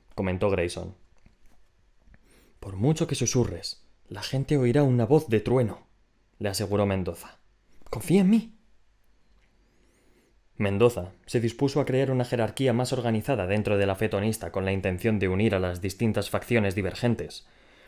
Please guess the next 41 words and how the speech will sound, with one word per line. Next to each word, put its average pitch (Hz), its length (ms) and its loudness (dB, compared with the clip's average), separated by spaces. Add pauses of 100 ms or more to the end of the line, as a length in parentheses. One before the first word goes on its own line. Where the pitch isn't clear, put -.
lo 113 120 0
que 110 80 0
resultaba 131 440 0
mucho 156 240 2
más 147 200 0
sencillo 110 520 0
con 101 140 -2
una 104 160 0
figura 104 380 2
central. 87 500 -4 (800)
El 104 140 -6
coadjutor, 95 580 0 (340)
que 98 120 -6
llevaba 101 320 0
muchos 104 360 -2
años 104 260 0
viviendo 98 360 0
de 87 100 -6
forma 101 320 -2
tranquila 95 440 -2
y 92 40 -2
anónima 92 400 -2
como 85 200 -10
jefe 113 260 -4
del 110 140 2
monasterio 104 500 0
de 92 80 -2
Wichita, 92 520 -2 (720)
regresaba 135 580 2
a 160 60 2
su 151 120 0
elemento 131 440 4
como 92 180 -2
experto 110 460 0
en 98 80 -2
relaciones 104 520 0
públicas - 520 -2
e 95 40 -4
imagen 98 360 -2
de 92 80 -2
marca. 90 460 -6